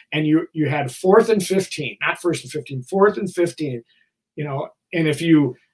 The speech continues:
if you got the first down, you kept going with the ball. If you didn't, the other team took over right there,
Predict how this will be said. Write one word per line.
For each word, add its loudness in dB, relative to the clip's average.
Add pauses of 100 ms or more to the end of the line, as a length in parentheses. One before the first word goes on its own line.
(220)
if -2
you 0
got 4
the -10
first 0
down, 4
you -6
kept -6
going 0
with -4
the -6
ball. 4
If -4
you -2
didn't, 2 (520)
the 2
other 4
team -2
took 0
over 4
right -4
there, 0